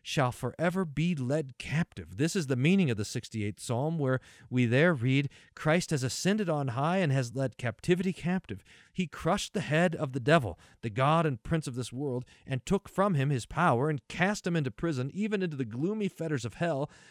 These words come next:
so that henceforth neither he nor his angels can injure those who believe in Christ." And though the devil rages with horrible madness and shows his teeth in blind fury, ready to bite like a rabid dog in chains,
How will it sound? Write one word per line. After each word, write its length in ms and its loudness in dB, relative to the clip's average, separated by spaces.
so 160 2
that 220 4
henceforth 580 -2
neither 300 0
he 500 -4
nor 160 2
his 160 -2
angels 480 -4
can 200 -2
injure 340 0
those 260 0
who 80 2
believe 340 -4
in 120 -6
Christ." 500 -10
And 140 0
though 120 4
the 80 6
devil 260 4
rages 520 0
with 120 -2
horrible 440 4
madness 440 0
and 120 -4
shows 260 0
his 140 -2
teeth 340 -6
in 120 -2
blind 460 -4
fury, 320 0
ready 300 0
to 140 -2
bite 280 -2
like 160 -4
a 80 0
rabid 580 -2
dog 380 -2
in 180 -4
chains, 480 -6